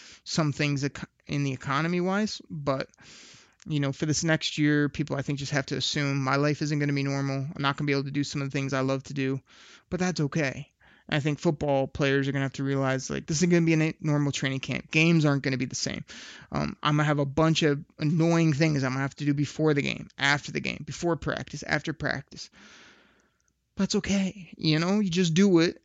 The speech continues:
and we as sports fans will get a, a new version of sports in twenty twenty. And then hopefully in twenty twenty-one and beyond, we'll just remember that year. That was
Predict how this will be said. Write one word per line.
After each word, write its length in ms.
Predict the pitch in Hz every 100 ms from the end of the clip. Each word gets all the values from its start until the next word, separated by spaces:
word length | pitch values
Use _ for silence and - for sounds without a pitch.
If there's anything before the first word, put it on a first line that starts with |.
| -
and 580 | 170 156 156 156 - - - - 92
we 420 | 151 139 151 165
as 80 | 160
sports 280 | - 170 160
fans 280 | 165 156 147
will 100 | 147
get 320 | 127 147 147 -
a, 300 | - 139 71 175 - _ - -
a 100 | 147
new 540 | 143 139 151 156 165 156
version 400 | 147 147 135 143
of 100 | 135
sports 480 | - 139 135 156 165
in 80 |
twenty 280 | 143 147 139
twenty. 460 | 135 131 131 160 - _ _ - - - _ _ _ _ -
And 140 | 170 180
then 480 | 185 185 185 185 -
hopefully 320 | 165 175 190
in 100 | 180
twenty 300 | - 175 185
twenty-one 460 | 175 180 170 180 190
and 100 | 175
beyond, 520 | 156 180 190 190 180
we'll 100 | 165
just 460 | 165 - - - 165
remember 400 | 156 170 170 165
that 180 | 160
year. 320 | 160 180 156 131
That 160 | 131
was 420 | 135 139 139 -